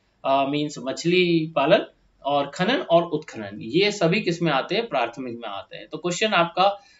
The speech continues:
usually यहाँ से पूछ लिया जाता है कि जो खनन और उत्खनन है वो कौन सा उत्पादन क्षेत्र है, प्राथमिक है, द्वितीयक है या तृतीयक है। द्वितीयक में कौन कौन सी चीजें आती है, विनिर्माण, construction,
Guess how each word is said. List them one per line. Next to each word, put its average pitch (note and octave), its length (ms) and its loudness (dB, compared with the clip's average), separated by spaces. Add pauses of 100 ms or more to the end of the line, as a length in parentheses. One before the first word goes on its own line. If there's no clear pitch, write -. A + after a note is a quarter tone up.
(140)
usually G#3+ 340 2
यहाँ E3+ 240 2
से G#3 120 -2
पूछ C#3+ 280 -6
लिया C3 160 -2
जाता A2 280 -2
है F#3+ 80 -4
कि G#3 100 -8
जो G3+ 100 -8
खनन F#3 380 0
और D#3 200 2
उत्खनन D#3+ 440 -2
है F3+ 140 -2
वो D4 400 0 (420)
कौन F3+ 260 2
सा G#3+ 300 6
उत्पादन D3+ 520 0
क्षेत्र B2+ 420 -4
है, G#2 260 -10 (100)
प्राथमिक F3 420 -2
है, G#3 120 -4
द्वितीयक D#3 440 -6
है G#3 280 -2
या F#4+ 400 2
तृतीयक G#2+ 420 -8
है। F2 140 -14 (920)
द्वितीयक A#3+ 360 4
में C#4 120 0
कौन A3 200 0
कौन A3 160 0
सी G#3+ 100 -8
चीजें G3+ 220 -4
आती G3 280 0
है, G3+ 160 2
विनिर्माण, F#3 680 4
construction, F3 640 0